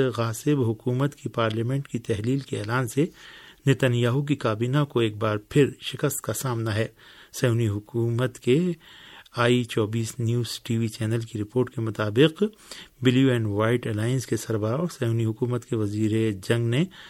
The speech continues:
اپنے حالیہ خطاب میں صہیونی حکومت کے وزیر اعظم نتن یاہو کو سخت ہدف تنقید بناتے ہوئے کہا کہ وہ بدھ کو کینسٹ کی تحلیل کے حق میں ووٹ دیں۔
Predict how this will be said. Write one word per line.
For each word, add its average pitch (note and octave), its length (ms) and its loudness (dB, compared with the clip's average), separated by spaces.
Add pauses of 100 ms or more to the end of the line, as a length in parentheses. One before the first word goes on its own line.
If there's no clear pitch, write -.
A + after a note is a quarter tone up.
(360)
اپنے C#3+ 300 2
حالیہ A#2 380 2
خطاب A#2+ 340 -4
میں E3 100 2
صہیونی A#2 320 -2
حکومت A#2+ 400 -2
کے A2+ 120 -8
وزیر A2 300 0
اعظم A2 260 0
نتن B2 320 -4
یاہو A2 280 2
کو A2 200 -6
سخت - 420 -6
ہدف A2 300 -6
تنقید A2+ 420 -4
بناتے G#2+ 340 -4
ہوئے G#2+ 120 -4
کہا A2+ 300 0 (440)
کہ - 120 4
وہ A2 100 6
بدھ B2+ 260 4 (140)
کو C3+ 260 4 (1900)
کینسٹ D3 500 2
کی - 160 -4
تحلیل A#2+ 520 2
کے A2 320 2 (140)
حق C#3 220 -2
میں G#2+ 220 -2 (220)
ووٹ B2 380 6
دیں۔ A2+ 340 2